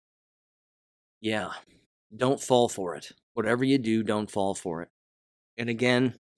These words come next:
flu season, quote unquote, the old flu season's coming up, and the number of dummies that are just gonna line up and get flu shots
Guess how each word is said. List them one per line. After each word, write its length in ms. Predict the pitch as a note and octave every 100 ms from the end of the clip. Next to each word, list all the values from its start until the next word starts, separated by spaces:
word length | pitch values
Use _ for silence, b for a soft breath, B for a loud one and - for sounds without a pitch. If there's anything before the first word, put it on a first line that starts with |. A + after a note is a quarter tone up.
| _ _ -
flu 260 | D3 B2+
season, 480 | A#2 A2+ G2+ G2+ F#2+
quote 260 | - A2 G#2
unquote, 540 | G2 G2 B2 A#2+ C3
the 240 | A#2+ C3+
old 220 | D#3+ D#3 -
flu 240 | E3+ C3
season's 480 | - G#2 F#2 F#2+ -
coming 340 | A2 F#2 E2
up, 160 | D#2 -
and 280 | D2+ A#1+ G#1+ _ _ _ _ _ _ -
the 60 |
number 280 | A#2+ C#3 C#3+
of 160 | A#2+ G#2
dummies 400 | C3 C3 B2 A2+
that 120 | G#2+
are 60 | G2+
just 240 | A#2 -
gonna 180 | B2 A2
line 280 | A2 A#2+ A#2+
up 140 | A2+
and 120 | A2+
get 140 | A2 -
flu 280 | - A#2+
shots 600 | G2 - F#2+ F2 - -